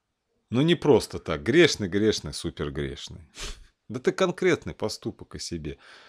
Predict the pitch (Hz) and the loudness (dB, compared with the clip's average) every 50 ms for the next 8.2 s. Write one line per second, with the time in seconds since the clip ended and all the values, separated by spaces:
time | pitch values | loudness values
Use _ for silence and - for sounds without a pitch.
0 | - - - - - - _ _ _ - 101 107 147 160 143 135 123 - 127 135 | -20 -20 -20 -20 -20 -20 _ _ _ -8 0 4 4 6 6 6 4 2 0 -2
1 | 131 127 135 160 151 - - 139 131 131 131 - 147 143 117 - - - 123 120 | -2 -2 -4 -6 -6 -4 -2 0 0 0 0 0 0 0 0 0 -2 -4 -4 -4
2 | - - - - - 139 120 - - 135 131 120 131 127 113 - 117 - - - | -4 -8 -10 -4 -2 0 0 0 2 2 2 4 4 4 4 2 0 -2 0 0
3 | 127 120 120 123 156 160 127 90 78 - - 87 90 - - 82 73 73 71 73 | -2 -2 0 2 4 4 4 4 2 -2 -2 -4 -4 -2 -2 -4 -4 -6 -6 -2
4 | 87 123 165 185 185 165 139 - - - 82 - - - - - _ _ _ _ | 2 4 6 6 6 4 0 -2 -2 -2 -4 -4 -6 -14 -20 -20 _ _ _ _
5 | _ _ _ _ - 113 110 170 180 147 - 196 151 - - 123 113 101 113 110 | _ _ _ _ -6 -2 2 4 4 4 4 2 0 0 2 2 4 6 4 4
6 | - - 98 80 - - - 143 107 98 90 98 87 82 87 90 92 90 80 78 | 4 2 -4 -4 -4 0 0 2 2 4 2 2 2 2 0 0 0 0 0 0
7 | 76 80 76 73 76 90 90 80 80 80 85 80 76 73 - - 82 80 82 82 | -2 -4 -4 -2 0 2 2 2 2 -2 -4 -4 -6 -6 -6 -6 -4 -2 -2 -4
8 | 80 76 69 | -4 -6 -10